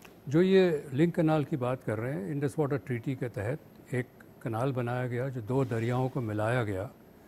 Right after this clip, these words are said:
क्योंकि दरिया में, मुख्तलिफ दरिया में पानी मुख्तलिफ वक्त पे राइज होता है, एक साथ नहीं होता। तो ये था कि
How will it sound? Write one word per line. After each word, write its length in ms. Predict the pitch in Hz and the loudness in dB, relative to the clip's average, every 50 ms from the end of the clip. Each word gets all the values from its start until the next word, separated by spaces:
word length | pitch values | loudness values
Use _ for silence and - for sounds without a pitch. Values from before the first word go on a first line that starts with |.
| - - - - - - - - - - | -20 -20 -20 -20 -20 -20 -20 -20 -10 -6
क्योंकि 240 | - 127 120 - 151 | -6 -4 -2 -2 -2
दरिया 560 | 117 110 107 117 120 123 135 143 165 175 175 | -2 -2 -2 0 2 4 4 4 6 6 4
में, 360 | 170 165 160 165 165 160 156 160 - - - - - | 4 2 2 2 0 0 -2 -4 -8 -16 -20 -12 -8
मुख्तलिफ 460 | 127 117 117 - - 165 160 170 175 | -6 -6 -6 -2 0 2 4 4 4
दरिया 380 | 151 139 139 135 147 151 151 151 | 2 2 0 0 0 0 0 0
में 200 | 151 156 156 156 151 - - - - - | 0 0 0 -2 -4 -6 -16 -18 -12 -8
पानी 340 | 127 127 127 135 143 151 151 | -4 -2 0 0 0 2 0
मुख्तलिफ 440 | 143 139 127 - - 147 131 139 135 | 0 -2 -4 -4 -4 -2 0 0 0
वक्त 220 | 117 120 120 - - - - | 0 -2 -4 -4 -6 -6 -4
पे 120 | 143 123 | -2 0
राइज 260 | 107 104 107 104 101 | 0 2 0 0 -2
होता 300 | 101 90 - - 90 80 | -4 -6 -6 -8 -8 -8
है, 100 | 95 92 87 85 82 - - - - - - - - - - 113 | -8 -8 -10 -12 -16 -18 -20 -20 -20 -20 -20 -20 -18 -14 -12 -12
एक 100 | 101 - | -10 -8
साथ 200 | - 117 113 104 | -6 -6 -6 -6
नहीं 200 | - 113 101 90 | -6 -8 -8 -8
होता। 260 | 90 92 - 101 98 - - - - - - - - - - - | -8 -12 -14 -18 -20 -20 -20 -20 -20 -20 -20 -20 -20 -20 -16 -10
तो 60 | - 117 | -6 -2
ये 120 | 143 156 | -2 0
था 220 | - 135 165 175 | 0 2 2 2
कि 440 | 170 - 190 175 170 160 156 151 156 | 2 2 2 4 4 4 4 2 -2